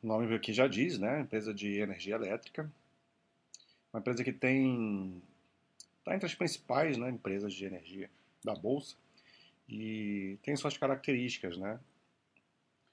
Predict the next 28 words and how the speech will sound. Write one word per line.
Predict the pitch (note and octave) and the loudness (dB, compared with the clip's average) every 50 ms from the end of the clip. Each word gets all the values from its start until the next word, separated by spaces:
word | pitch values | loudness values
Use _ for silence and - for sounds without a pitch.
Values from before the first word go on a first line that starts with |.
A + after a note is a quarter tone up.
| _ _ _ _ _ _ _ - | _ _ _ _ _ _ _ -14
específicas. | - - - - A2 - - - - C3 C3 C3 - - E2+ - - - - - _ _ _ _ _ _ _ _ _ _ _ - | -14 -12 -4 -4 -4 -4 -4 -2 -2 -2 -2 -2 -8 -8 -8 -6 -8 -10 -12 -16 _ _ _ _ _ _ _ _ _ _ _ -8
Porque | A2+ A2+ - - _ - - | -8 -8 -8 -10 _ -6 -2
eu | B2 B2 B2 A#2+ A#2+ A#2+ A#2+ B2+ | -2 0 0 0 2 2 2 0
diria, | B2+ B2 B2+ B2 B2+ C3 C3+ C3+ - | 2 2 4 6 6 8 8 8 6
assim, | - - - C3 B2+ A#2+ | 4 0 -2 -2 -2 0
a | A#2 A2+ | -2 -2
coisa | A2 - - A2 G#2 G#2+ | -2 0 -2 -2 -2 -2
que | - - | -4 -4
mais | A2+ A#2+ C#3+ C#3+ C3 | 0 0 0 0 0
chama | - B2 A#2+ | 0 -2 -2
atenção | A2 - G#2+ G#2 G2+ - - G2+ G2 G2 | -2 -2 -4 -6 -6 -6 -6 -6 -4 -4
na | F#2+ F#2+ | -6 -8
empresa, | F2+ - - D3 D#3 B2 G2+ - | -6 -2 0 0 0 0 -2 -2
primeiro, | - - F#3 E3 A#2 F#2+ | -4 0 2 2 2 2
ela, | G2 G#2 G#2+ A2+ A2 - - - | 2 2 2 2 0 0 -4 -2
ela, | - A2 A2 A2 A2 G#2+ - - _ _ _ _ _ _ - | 0 2 2 2 2 0 -2 -4 _ _ _ _ _ _ -4
historicamente, | B2 A#2+ - C3 A#2 A2+ G#2+ G#2+ G2+ G#2 G#2+ G#2 - A#2+ | -4 0 2 4 4 4 4 2 2 0 0 0 2 2
ela | A#2 A2+ | 2 2
sempre | - - A#2+ A#2 - A#2+ | 2 0 -4 -4 -4 -6
foi | - - - A2 A2 A2 G#2+ | -6 -4 0 0 2 2 2
uma | G#2+ G#2+ | 0 -2
empresa, | G#2+ G#2 - G#2+ G#2+ G#2 G#2 G#2 - - _ _ _ _ - | -4 -2 0 0 2 2 2 0 -2 -4 _ _ _ _ -4
uma | - G#2 | -4 -2
distribuidora | G2+ A#2+ B2+ - - C3+ B2+ A2+ A#2+ A#2 G2+ F#2 G2+ G2 G#2+ G#2+ G#2+ | -2 -2 -4 -2 2 0 2 4 4 2 2 4 4 4 4 4 4
de | G#2 G#2+ | 0 0
energia | G#2+ G#2+ G2 F#2+ F#2 G2 G2+ G2+ F#2+ F2 - _ _ _ _ _ | 0 -2 -2 -4 -4 0 0 0 0 0 -4 _ _ _ _ _
elétrica, | - G#2+ G#2 G2+ F#2 E2 - - - F#2 | -2 0 0 0 0 -2 -6 -8 -8 -6
né, | F#2 G2+ G#2+ | -4 -4 -6